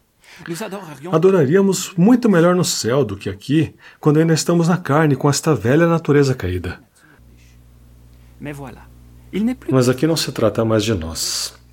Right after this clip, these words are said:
mas de Cristo, em torno de quem gravita todo o propósito de Deus. E estamos aqui para dar testemunho dele e aprender com ele, e indiretamente para aprender mais sobre nós mesmos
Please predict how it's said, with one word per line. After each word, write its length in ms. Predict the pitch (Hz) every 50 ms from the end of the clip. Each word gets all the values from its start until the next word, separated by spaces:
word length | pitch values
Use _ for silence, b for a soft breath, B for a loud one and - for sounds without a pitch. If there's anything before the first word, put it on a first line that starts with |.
| - -
mas 220 | 113 110 113 113 107
de 100 | - 127
Cristo, 720 | - - - 110 117 - - - - - - - - - - - - -
em 120 | 113 110
torno 400 | 107 - - 120 117 117 117 113
de 100 | 110 110
quem 340 | - - - 113 120 135 139
gravita 560 | 120 113 107 98 87 98 107 120 120 - 123
todo 440 | 117 - - 156 175 170 139 110 104
o 60 | 101 101
propósito 600 | - 131 120 - - 104 107 101 110 117 - 113
de 140 | - 117
Deus. 460 | 101 92 85 - - - - - - B B B B B B B B
E 80 | 143
estamos 400 | 160 156 156 - 185 180 180 151
aqui 220 | 160 147 - 180 185
para 180 | - 175 170
dar 160 | 160 170 175 165
testemunho 540 | - 185 - - 214 202 180 190 220 233 185
dele 460 | 127 104 104 117 107 101 95 98 101
e 60 | 104
aprender 460 | 107 104 - 117 113 107 113 127 139
com 240 | - - 117 92 82
ele, 260 | 82 80 76 - - - B B B B B B
e 120 | 107 104 101
indiretamente 880 | 107 113 110 - 147 156 147 - 135 113 104 113 127 135 135 - 160 160
para 260 | 156 - 117 98 98
aprender 340 | 101 - 117 117 123 139 143
mais 280 | 117 95 101 117 113
sobre 280 | - - 120 117 123 131
nós 240 | 123 104 101 95 90
mesmos 720 | 90 90 90 95 98 98 107 127 139 139 - - -